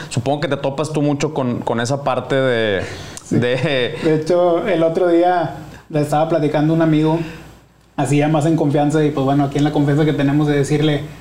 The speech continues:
Speaker 2: de verdad, se, me dan ganas de hacer alguna, no sé, conferencia, curso, algo, de decir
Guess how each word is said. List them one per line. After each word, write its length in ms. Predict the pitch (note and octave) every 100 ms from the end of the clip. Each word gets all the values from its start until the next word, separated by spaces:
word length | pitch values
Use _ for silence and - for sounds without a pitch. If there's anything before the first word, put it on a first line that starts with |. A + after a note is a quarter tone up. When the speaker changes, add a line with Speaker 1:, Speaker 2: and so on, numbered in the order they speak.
| - - -
Speaker 2:
de 140 | D#3 D3
verdad, 340 | C3+ C#3 D3+
se, 100 | E3+
me 300 | E3 D#3 D3
dan 180 | C#3+ D#3+
ganas 260 | D#3+ F3 F3+
de 60 |
hacer 280 | D#3+ E3 D#3+
alguna, 480 | F3 E3 E3 E3+ E3+
no 160 | D#3 D3
sé, 520 | - D3 E3 E3 D#3
conferencia, 760 | D3 C#3 C3+ C3+ D3+ E3+ E3+ D3 -
curso, 360 | E3 F3 E3+ D#3+
algo, 320 | D3+ F3 F#3 F#3 - - -
de 80 | D3
decir 360 | C#3 D#3+ E3